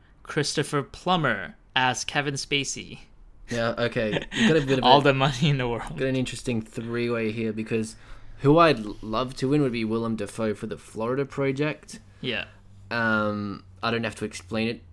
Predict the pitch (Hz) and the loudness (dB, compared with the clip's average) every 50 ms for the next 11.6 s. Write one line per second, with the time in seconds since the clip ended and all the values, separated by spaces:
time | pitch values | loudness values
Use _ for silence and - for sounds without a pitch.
0 | - - - 127 110 107 - 113 104 113 113 110 110 104 - - 104 101 107 101 | -18 -10 -8 -6 -6 -6 -6 -8 -6 -4 -2 -2 -2 -4 -4 -8 -8 -8 -8 -8
1 | - - 110 104 - - 107 101 - 87 104 101 98 101 110 95 104 98 - 107 | -6 -6 -6 -6 -4 -6 -6 -6 -6 -6 -6 -6 -4 -4 -4 -6 -6 -6 -6 -6
2 | 107 101 135 123 117 123 123 120 - - 113 107 101 101 98 - - 160 160 147 | 0 2 4 4 6 6 4 4 2 -2 -4 -2 -2 -4 -6 -2 0 0 2 2
3 | 127 127 - 135 143 143 147 156 - - 135 135 135 131 131 135 135 - - 131 | 0 -4 -2 4 6 8 8 8 6 4 0 2 4 4 4 4 4 2 -4 -2
4 | 117 120 120 - - - 123 117 120 127 120 113 113 110 110 110 110 107 - - | -2 -2 -4 -4 -4 -4 -4 -4 -4 -2 -2 0 0 0 0 -2 -4 -8 -8 -8
5 | 113 113 107 - - - - - - - 123 - - - - - - 117 113 110 | -8 -6 -6 -6 -6 -8 -8 -10 -10 -10 -10 -10 -10 -12 -16 -14 -12 -12 -12 -10
6 | - - - - - - - - - - - - - - - 120 113 110 - 98 | -10 -12 -12 -12 -14 -14 -16 -18 -20 -20 -20 -18 -12 -4 -2 0 0 0 -2 -6
7 | - - 101 101 101 98 87 - - - 131 135 135 - - - - - 110 - | -10 -10 -8 -6 -6 -6 -8 -6 -2 0 2 2 0 -2 -6 -12 -10 -10 -8 -6
8 | 113 - - - 101 98 98 101 104 90 - - 101 98 95 98 98 98 95 98 | -6 -6 -6 -8 -8 -8 -6 -4 -6 -6 -6 -6 -8 -6 -6 -6 -6 -6 -6 -6
9 | 98 95 - - - - - - - - - - - 98 95 92 87 - - - | -6 -8 -8 -10 -14 -20 -20 -20 -20 -20 -18 -14 -10 -10 -8 -10 -10 -14 -18 -20
10 | - - 127 117 127 180 180 180 175 139 - 113 - 98 - - - 98 95 - | -8 -4 -2 2 4 4 6 6 6 6 4 0 -4 -6 -8 -10 -12 -12 -12 -12
11 | - - 101 95 95 95 95 90 92 95 98 | -10 -10 -8 -8 -8 -8 -8 -8 -10 -10 -10